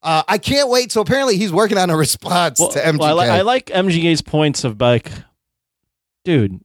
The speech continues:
Speaker 2: you've made a shit ton of money.
Speaker 1: Yeah, you're
Speaker 2: Why are you
Speaker 1: still
Speaker 2: so bitter?
Speaker 1: Exactly.
Speaker 2: Like,
Speaker 1: Everyone loves you and you're still mad.
Speaker 2: relax.
Speaker 1: Right.
Speaker 2: Yeah.
Speaker 1: Yeah.
Speaker 2: Like, the, the angry act from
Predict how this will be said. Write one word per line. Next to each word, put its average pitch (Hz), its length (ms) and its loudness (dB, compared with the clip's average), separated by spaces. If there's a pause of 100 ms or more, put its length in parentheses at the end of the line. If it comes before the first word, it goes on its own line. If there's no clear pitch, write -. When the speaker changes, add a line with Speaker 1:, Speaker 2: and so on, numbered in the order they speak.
Speaker 2:
you've 139 220 -4
made 156 160 2
a 131 40 4
shit - 280 -4
ton 143 180 0
of 107 80 4
money. 107 220 2
Speaker 1:
Yeah, 113 180 2
you're 110 140 0
Speaker 2:
Why 147 80 2
are 180 40 2
you 135 140 4
Speaker 1:
still - 0 -
Speaker 2:
so 127 220 2
bitter? 113 340 0
Speaker 1:
Exactly. 95 460 0 (320)
Speaker 2:
Like, 117 220 -4 (140)
Speaker 1:
Everyone 208 300 2
loves 190 220 0
you 226 120 0
and 208 80 2
you're 175 60 2
still 175 160 2
mad. 202 40 4 (280)
Speaker 2:
relax. - 200 -8
Speaker 1:
Right. 117 200 2
Speaker 2:
Yeah. 110 180 0
Speaker 1:
Yeah. 95 240 -2 (400)
Speaker 2:
Like, 147 120 0
the, 165 100 2
the 165 160 0
angry 196 480 2
act 175 420 -2 (140)
from 135 400 2